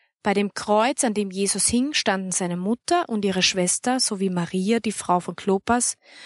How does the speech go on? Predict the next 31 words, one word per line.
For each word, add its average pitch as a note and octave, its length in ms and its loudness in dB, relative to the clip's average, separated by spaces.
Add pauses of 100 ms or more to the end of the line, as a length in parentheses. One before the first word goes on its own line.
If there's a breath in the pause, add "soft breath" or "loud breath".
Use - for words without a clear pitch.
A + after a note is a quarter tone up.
(280 loud breath)
und C#4+ 280 2
Maria G#3 380 4
aus G#3 140 0
Magdala. E3+ 560 -4 (1000 loud breath)
Als G3 220 2
Jesus G#3+ 320 2
seine G3 200 0
Mutter F#3+ 280 -2
sah G3 340 2
und A3+ 260 -2
neben G3 260 0
ihr A#3 220 2
den F3 180 -4
Jünger, F#3+ 360 0
den F3 160 -2
er F3 60 -2
besonders A3 520 2
geliebt F#3 380 -4
hatte, A3 380 0 (120)
sagte - 460 0
er G3 160 -2
zu G#3+ 100 -2
seiner F#3 300 0
Mutter: E3+ 440 -4 (760)
‚Liebe A#3 320 2
Frau, F#3+ 380 2 (100)
das G#3+ 260 2
ist - 160 2
jetzt - 360 -4
dein G#3 240 0
Sohn.‘ F3 460 -4